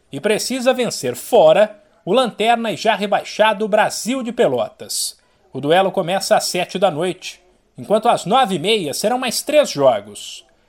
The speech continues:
Caso vença o confronto direto com o Goiás em Goiás, o vice-líder Coritiba pode até garantir a volta à elite.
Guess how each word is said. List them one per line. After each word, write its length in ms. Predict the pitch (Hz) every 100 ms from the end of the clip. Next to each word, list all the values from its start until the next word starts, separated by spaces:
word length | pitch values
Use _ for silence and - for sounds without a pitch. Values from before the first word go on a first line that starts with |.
| _ _
Caso 420 | 180 214 185 202
vença 400 | 131 180 196 -
o 60 | 196
confronto 500 | 196 135 190 196 202
direto 520 | 175 143 190 - 175
com 340 | - 196 208 -
o 100 | 202
Goiás 720 | 180 214 156 180 170 - - -
em 240 | 262 320
Goiás, 760 | 277 156 147 214 - - - _ _ _ -
o 140 | 320
vice-líder 640 | 233 285 - 262 226 226 226
Coritiba 720 | 262 269 233 - 240 294 277
pode 320 | 208 247 240
até 480 | 233 - 240 262 262
garantir 560 | 202 285 311 - 294 269
a 80 |
volta 560 | 165 156 202 202 226 220
à 80 | 240
elite. 640 | 254 233 190 - - 95